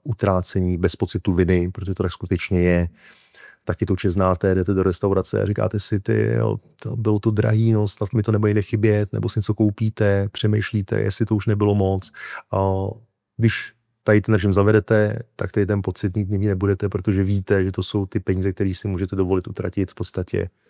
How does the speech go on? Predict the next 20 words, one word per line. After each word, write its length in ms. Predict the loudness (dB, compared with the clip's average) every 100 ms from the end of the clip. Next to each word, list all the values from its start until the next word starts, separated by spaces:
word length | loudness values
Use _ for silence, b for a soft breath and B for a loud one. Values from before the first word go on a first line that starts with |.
| _ 0
doopravdy 440 | 2 4 2 2
bez 280 | 2 0 -2
pocitu 380 | -8 -10 -6 -4
viny. 240 | -4 -8 -12 _ _ -2
Je 160 | 2
dobrý 280 | 4 4 4
si 140 | 2 -2
asi 260 | 0 2
říct, 440 | 2 0 -2 -2 -2
jak 160 | -2
v 100 | -2
tom 460 | 2 2 2 -4 -8 _ _ -6
rozpočtu 680 | -6 -4 -4 -4 -4 -2
nebo 200 | -2 -2
v 100 | -6
tom 200 | -6 -6
plánu 400 | 0 2 2 0
výdajů 340 | 0 0 0 2
uvědomělým, 800 | 0 0 2 2 2 2 2
a, 60 | 0